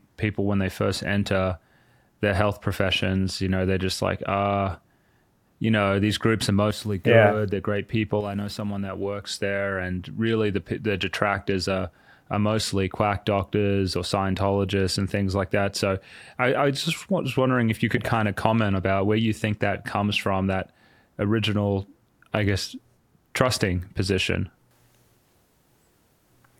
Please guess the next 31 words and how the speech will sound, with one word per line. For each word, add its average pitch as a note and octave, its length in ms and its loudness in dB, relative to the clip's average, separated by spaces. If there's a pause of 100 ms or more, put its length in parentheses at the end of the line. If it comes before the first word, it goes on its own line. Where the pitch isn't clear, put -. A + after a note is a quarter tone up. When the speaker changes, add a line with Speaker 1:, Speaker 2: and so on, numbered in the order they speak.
(220)
Speaker 2:
Well, D3 140 12
I, C3+ 260 8
I C3 40 8
think C#3+ 240 2
that A#2 180 4
you B2 200 4
hit B2+ 240 2
the A2 320 8
nail A2+ 240 8
on A2 160 8
the G2+ 100 6
head. B2+ 240 8
You A2 80 6
know, G#2 160 6
you, A2 320 4
you G#2+ 260 0
called A2+ 320 8
out G#2 200 8
Scientologists A2+ 840 6
being G#2+ 260 4
used G#2+ 300 4
to A2+ 120 0
discredit A2 640 6
any A2 180 4
sort G#2+ 300 4
of, G#2 240 4 (320)
um, G#2+ 560 4 (240)
uh, G#2+ 400 8 (600)
big A2+ 160 4
pharma A2+ 360 6
criticism. A2+ 760 4